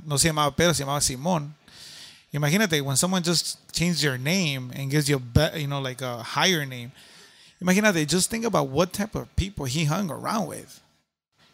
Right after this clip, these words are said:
No se vino a juntar con, con, con, um, los santos y los que estaban ahí, you know. So if you think about it, I mean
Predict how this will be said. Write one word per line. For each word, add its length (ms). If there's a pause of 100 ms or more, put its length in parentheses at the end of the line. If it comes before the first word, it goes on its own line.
(140)
No 80
se 120
vino 400
a 40
juntar 340
con, 420 (420)
con, 480
con, 360
um, 540 (300)
los 200
santos 600
y 60
los 400 (260)
que 80
estaban 380
ahí, 540
you 80
know. 340 (560)
So 220
if 180
you 120
think 220
about 220
it, 40
I 40
mean 260